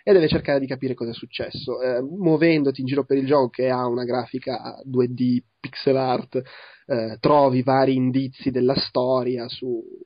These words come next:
che poi è il tuo passato recente, chiaramente, e, e insomma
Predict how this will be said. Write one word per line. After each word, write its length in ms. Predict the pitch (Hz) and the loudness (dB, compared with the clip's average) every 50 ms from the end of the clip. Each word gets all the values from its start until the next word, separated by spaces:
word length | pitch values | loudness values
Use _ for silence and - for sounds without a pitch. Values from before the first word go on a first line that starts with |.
| _ _ _ _ _ _ _ _ _ | _ _ _ _ _ _ _ _ _
che 120 | - 117 | -12 -2
poi 180 | - 131 120 117 | 0 2 2 2
è 40 | |
il 120 | 117 113 - | 0 -2 -4
tuo 120 | - 123 | -4 -4
passato 320 | - 120 - - 123 - 117 | -4 -4 -6 -6 -6 -2 0
recente, 480 | 131 131 - - 123 123 123 - 139 | -2 0 0 -2 -2 -2 -2 -4 -6
chiaramente, 560 | 135 - 120 131 135 139 139 147 160 - 254 - - - - - - - _ _ _ _ _ | -6 -4 -6 -4 -2 -2 -2 -2 -2 -4 -4 -6 -6 -14 -14 -16 -16 -20 _ _ _ _ _
e, 1200 | _ 196 170 156 156 156 151 147 143 139 139 139 143 143 143 139 135 135 131 131 131 127 120 110 - | _ 6 8 8 10 10 10 8 8 8 6 6 6 4 4 4 4 2 2 0 -2 -10 -16 -20 0
e 100 | _ 254 | _ 2
insomma 320 | 214 - - 131 127 127 | 2 4 0 -4 -4 -4